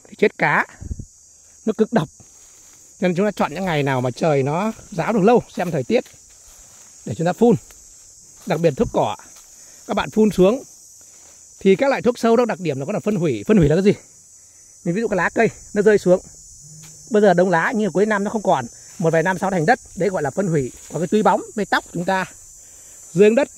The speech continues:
nó không nát, đây chính không phân hủy. Còn cái, cái thuốc cỏ nó không phân hủy nhưng nó hòa tan. Ví dụ một chai thuốc cỏ một lít, chúng ta pha ra độ mấy trăm lít, rồi chúng ta phun ra cả vườn.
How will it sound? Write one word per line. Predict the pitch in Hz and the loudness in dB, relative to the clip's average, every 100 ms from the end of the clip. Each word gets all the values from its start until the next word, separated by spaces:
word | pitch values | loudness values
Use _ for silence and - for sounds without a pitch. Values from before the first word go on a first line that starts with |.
| - | -10
nó | 190 | -6
không | 190 214 196 | 0 0 0
nát, | 208 277 - | -2 -4 -6
đây | 190 | -6
chính | 190 | -6
không | 190 180 | -4 -2
phân | 202 | 0
hủy. | 160 123 - - - - - - - - - - - - - - - | 0 -4 -8 -18 -20 -20 -20 -20 -20 -20 -20 -20 -20 -20 -20 -20 -4
Còn | 180 180 | -2 0
cái, | 226 | 0
cái | 254 | -2
thuốc | 226 285 | -4 -2
cỏ | 254 147 | 0 0
nó | 151 | 0
không | 247 | 0
phân | 247 | 4
hủy | 208 151 - - - - - - - - - | 4 4 -2 -16 -18 -20 -20 -20 -20 -20 -4
nhưng | 180 226 | 0 2
nó | |
hòa | 208 160 | 2 0
tan. | 202 196 165 | -2 -2 -2
Ví | |
dụ | 233 208 | 0 0
một | 165 | 0
chai | 196 185 | 0 -2
thuốc | |
cỏ | 220 | -2
một | 143 151 | 0 2
lít, | 277 - - _ _ _ - - | 0 -2 -20 _ _ _ -20 -8
chúng | 208 | -4
ta | 226 196 | -2 -2
pha | 202 185 | -2 -2
ra | 185 185 | -2 -2
độ | 156 | -2
mấy | 202 | -2
trăm | 226 202 | 0 2
lít, | 269 - - - - - - - - - | 2 -2 -20 -20 -20 -20 -20 -20 -20 -4
rồi | 165 156 | 0 2
chúng | 208 | 0
ta | 208 | 2
phun | 202 208 | 4 4
ra | 202 | 2
cả | - | -4
vườn. | 110 170 139 | 0 2 2